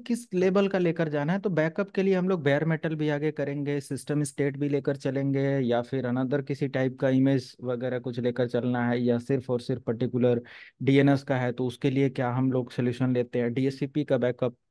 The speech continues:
या कोई सॉल्यूशन लेना है तो क्या लेते हैं, स्टोरेज का क्या लेना है। हर एक पर्टिकुलर सर्विसेज का नेटवर्क इंटरफेसेस के बैकअप लेने हैं। मान लिया हमारा डीसी सर्वर है, कोई वेबसाइट चल रही है, डाउन हो गया एक इंटरफेस, एक लाइन डाउन हो गया,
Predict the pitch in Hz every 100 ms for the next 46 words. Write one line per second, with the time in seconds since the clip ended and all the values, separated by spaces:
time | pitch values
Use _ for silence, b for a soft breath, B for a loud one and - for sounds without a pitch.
0 | - 120 117 131 131 131 123 127 123 120
1 | 120 123 120 - 120 123 120 117 120 120
2 | - 135 135 - 131 123 117 117 117 110
3 | 107 B B B _ _ _ _ _ _
4 | _ _ - - 160 175 175 165 139 135
5 | 135 135 135 117 123 127 127 - 233 -
6 | _ _ _ _ _ _ - 143 139 147
7 | 151 151 139 135 139 143 - 143 131 127
8 | 127 123 127 123 120 127 143 190 180 190
9 | 175 185 185 190 143 131 123 123 135 131
10 | 135 147 147 - 135 131 127 123 117 b
11 | b 139 160 160 127 113 110 117 117 120
12 | 120 - 120 - _ _ _ _ - 151
13 | 147 147 147 139 135 127 110 110